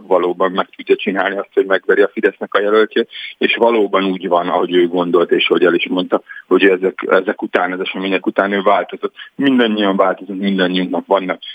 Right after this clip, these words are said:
olyan életszakaszai, olyan élethelyzetei, amikor másképp gondolkozik, nem helyesen gondolkozik, de van egy közösség mögötte, amely ráébresztette, hogy ezek a gondolatok nem helyesek, és így nem lehet fogalmazni és gondolkodni.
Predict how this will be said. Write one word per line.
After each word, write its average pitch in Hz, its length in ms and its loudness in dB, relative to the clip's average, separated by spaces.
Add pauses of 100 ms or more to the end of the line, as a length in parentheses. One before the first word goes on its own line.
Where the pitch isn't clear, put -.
(160)
olyan 98 260 0
életszakaszai, 92 680 0
olyan 87 140 0
élethelyzetei, 87 680 -2
amikor 87 380 -2 (280)
másképp 104 440 -4
gondolkozik, 110 760 0
nem 92 200 -2
helyesen 107 380 0
gondolkozik, 110 640 0
de 113 100 4
van 107 160 2
egy 90 140 -6
közösség 101 480 -2
mögötte, 95 380 0
amely 92 180 0
ráébresztette, 90 640 -4
hogy 85 120 2
ezek 85 220 -4
a 85 40 -2
gondolatok 87 520 0
nem 90 180 -2
helyesek, 87 380 0 (240)
és - 140 -4
így 95 100 -2
nem 87 220 0
lehet 82 240 -4
fogalmazni 85 500 -2
és 78 140 -6
gondolkodni. 78 640 -4